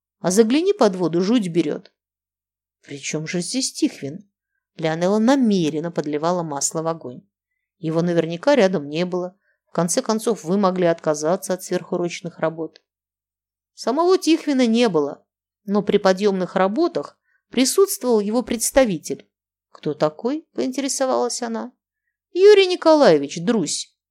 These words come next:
Может быть, знаете?» «Нет», снова соврала Леонелла. Так или иначе, из всех троих в живых остался только один. Помолчав про гибель Друзя, Леонелла спросила:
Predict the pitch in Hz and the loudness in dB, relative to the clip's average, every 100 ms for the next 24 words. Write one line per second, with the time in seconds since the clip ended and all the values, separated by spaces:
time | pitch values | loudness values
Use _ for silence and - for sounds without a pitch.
0 | - 202 202 214 220 330 370 190 - - | -6 -4 0 -2 0 -2 -2 -2 -6 -16
1 | 190 _ _ - 190 185 175 - - - | -16 _ _ -10 -4 -2 -4 -8 -18 -10
2 | 180 180 - 170 175 170 165 165 165 156 | -8 -6 -4 -2 -2 -2 -2 -4 -6 -8
3 | 180 185 _ _ _ _ _ _ - 247 | -8 -14 _ _ _ _ _ _ -4 -4
4 | 247 208 196 190 160 151 160 170 226 220 | 0 2 2 2 -2 -4 -6 -2 0 0
5 | - 208 277 220 175 196 196 175 - 196 | 0 0 0 -2 -2 -2 -2 -4 -2 -4
6 | - 170 170 175 170 165 160 151 - _ | -4 -6 -4 -4 0 0 0 -8 -12 _
7 | _ _ _ _ _ _ _ _ - 185 | _ _ _ _ _ _ _ _ -12 -6
8 | 190 190 - 151 - - 160 160 156 147 | -4 -4 -4 -6 -6 -6 -6 -6 -6 -8
9 | 147 175 214 196 165 156 160 165 - - | -4 -4 -2 -2 -2 -4 -6 -6 -8 -8
10 | 180 - 139 170 | -8 -8 -10 -12